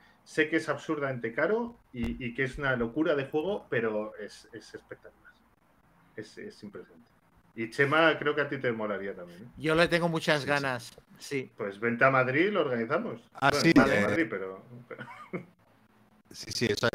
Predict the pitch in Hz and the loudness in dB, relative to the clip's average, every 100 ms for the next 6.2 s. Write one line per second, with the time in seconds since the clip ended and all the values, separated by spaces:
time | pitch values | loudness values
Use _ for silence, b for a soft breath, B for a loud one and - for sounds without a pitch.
0 | 113 - 117 113 110 107 117 110 98 104 | -2 -2 0 0 0 0 0 0 -2 -2
1 | 98 98 95 87 95 87 127 151 - 117 | -4 -4 -4 -4 -4 4 6 6 4 6
2 | 175 175 175 127 101 101 98 107 147 220 | 8 8 4 2 2 -2 0 -2 -2 -6
3 | 285 - _ _ 107 135 - 190 165 151 | -10 -20 _ _ -2 0 4 4 4 4
4 | 190 208 202 196 196 180 180 160 131 107 | 4 4 2 0 0 -2 0 -2 0 -4
5 | 101 - - 127 117 113 113 110 110 107 | -4 -6 -8 -2 0 2 2 2 2 0
6 | 113 | -4